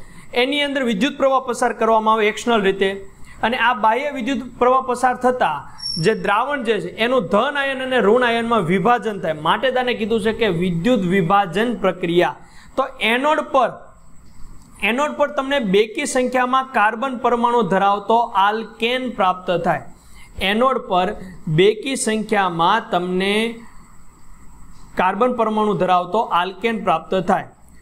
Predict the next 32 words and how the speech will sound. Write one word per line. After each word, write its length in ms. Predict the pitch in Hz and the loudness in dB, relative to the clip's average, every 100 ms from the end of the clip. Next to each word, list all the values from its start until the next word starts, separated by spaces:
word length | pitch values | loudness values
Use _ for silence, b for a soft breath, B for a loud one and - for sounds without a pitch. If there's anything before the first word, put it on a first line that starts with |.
| - | -6
જેમાં 420 | 139 220 254 269 | 0 2 2 2
અહીંયા 320 | 240 240 247 - | 2 0 -2 0
એસિટિક, 640 | 208 208 262 254 269 269 - 247 208 | -2 0 -4 -2 -2 -4 -2 -2 0
કાર્બોક્સિલિક 600 | 208 214 247 208 254 262 | 0 2 0 0 -4 0
એસિડનો 580 | 226 220 - 262 220 233 254 | 0 0 -2 -2 0 2 0
સોડિયમ 560 | - - 214 226 240 254 240 | -4 -2 0 2 2 0 -4
ક્ષાર 480 | - - 233 202 160 - - b b - | -8 0 2 2 -2 -16 -20 b b -4
દર્શાવ્યો 420 | 165 196 247 254 | -2 0 2 4
છે, 160 | 247 254 | 4 0
એની 200 | 226 226 | 0 0
પ્રક્રિયા 540 | 226 190 196 240 254 | 0 -4 -2 0 0
મેં 140 | 247 254 | 0 0
અહીં 160 | 254 | 2
દર્શાવી 380 | 247 240 254 247 | 0 0 0 2
છે, 120 | 233 247 247 B B | 0 -2 -4 B B
જેમાં 380 | 143 214 254 277 247 | 0 0 2 2 2
આપણને 360 | 247 262 262 | 0 -4 -2
અહીંયા 280 | 262 240 262 | 0 2 2
જુઓ 180 | 254 262 | 2 2
તો 140 | 254 | 2
શું 200 | 254 254 247 | 0 2 2
મળે? 180 | 254 233 233 | 0 0 -2
ઇથેન. 320 | 220 208 160 | -2 -2 -4
તો 200 | - 254 | -4 0
આ 80 | 240 | 2
પ્રક્રિયાની 500 | 247 254 269 277 269 | 2 0 2 0 0
મિકેનિઝમ 640 | 214 220 254 302 277 285 | 0 0 0 0 0 -2
શું 220 | 226 220 190 | -2 -4 -2
હોય 160 | 170 160 | -2 0
તો 140 | 240 | -2
તે 200 | 233 254 | 2 2
જુઓ. 220 | 190 196 | 2 -2